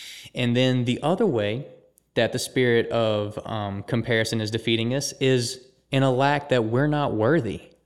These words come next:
'Cause we'll look at people who are more gifted, who are more talented, those mega preachers, like you said, and we'll say, "Well, I could never reach somebody like how they reach somebody." Or even our own pastors, you know, "Well, well, he's,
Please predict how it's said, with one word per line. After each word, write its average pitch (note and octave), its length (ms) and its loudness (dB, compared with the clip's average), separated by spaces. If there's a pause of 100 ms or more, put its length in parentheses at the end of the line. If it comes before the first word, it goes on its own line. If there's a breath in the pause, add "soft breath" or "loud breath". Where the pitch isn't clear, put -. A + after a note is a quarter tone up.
(240)
'Cause C3+ 200 2
we'll C3+ 240 4
look C#3 240 0
at - 160 -2
people C#3+ 460 0
who C3 360 0 (280 loud breath)
are B2+ 180 2
more B2+ 280 2
gifted, C3+ 460 -2
who A#2 120 -2
are A#2 80 0
more A#2+ 200 -2
talented, B2 460 -2
those A2+ 220 0
mega A#2+ 280 0
preachers, A2 380 -2
like G#2 180 -2
you A2+ 100 -4
said, B2 220 0
and A2 80 -4
we'll A2+ 100 0
say, A2+ 120 0
"Well, A#2 180 0
I F3+ 120 0
could C#3 160 0
never A#2+ 260 0
reach A2+ 220 -2
somebody G#2+ 360 0
like G2 200 -4
how G#2+ 160 0
they G#2 180 0
reach G2+ 240 -6
somebody." - 440 -6 (380 loud breath)
Or C#3+ 160 4
even D3+ 200 2
our C#3 140 2
own B2+ 160 0
pastors, B2 580 -4
you G#2+ 60 -4
know, G2+ 160 -4
"Well, A2 340 -2 (180 loud breath)
well, C3+ 240 0 (160)
he's, D3+ 480 -2